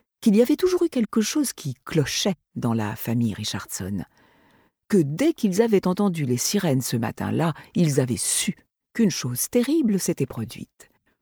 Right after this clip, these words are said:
Alors, bien entendu, Izzy serait depuis longtemps partie, ne laissant derrière elle personne pour la défendre, et les gens pourraient, et ils ne s'en priveraient pas, dire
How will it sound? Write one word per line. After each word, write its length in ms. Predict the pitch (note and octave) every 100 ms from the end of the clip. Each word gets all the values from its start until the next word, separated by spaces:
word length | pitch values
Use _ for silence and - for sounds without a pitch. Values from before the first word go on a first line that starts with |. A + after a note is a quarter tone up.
| _ _ _ _ _ _ -
Alors, 420 | C#3+ C3 D3+ - _ _ _ _
bien 220 | A2 B2+
entendu, 500 | C3+ C3 B2 C3 C#3+ _ _ _ _ _ _ _ _ _
Izzy 360 | A#3 G#3+ F3+ A3
serait 380 | - F3 D#3 C#3
depuis 240 | C#3 C#3
longtemps 400 | C3+ D3+ D#3 D#3+
partie, 580 | D#3 - - - - _ _ _ _ _ _ -
ne 100 | D#3+
laissant 320 | D#3 D3+ E3+
derrière 320 | D#3 C#3+ C#3+
elle 220 | D#3+ E3 D3 -
personne 460 | G#3 - A3 G#3
pour 120 | G3+ F#3
la 100 | F3
défendre, 500 | E3+ - A2+ A#2 A#2+ _ _ _ _ _ _ -
et 140 | F#3+
les 140 | G3 G3+
gens 220 | G3+ F3
pourraient, 380 | G#3+ F#3+ A#3+ - _ _ _ _ _ _
et 100 | C#3
ils 220 | A#2 G2 G2+
ne 80 |
s'en 160 | - -
priveraient 420 | - A2 - C#3+
pas, 260 | - A3 - _ _ _ _ _ _ _ -
dire 360 | F#3+ C4+ -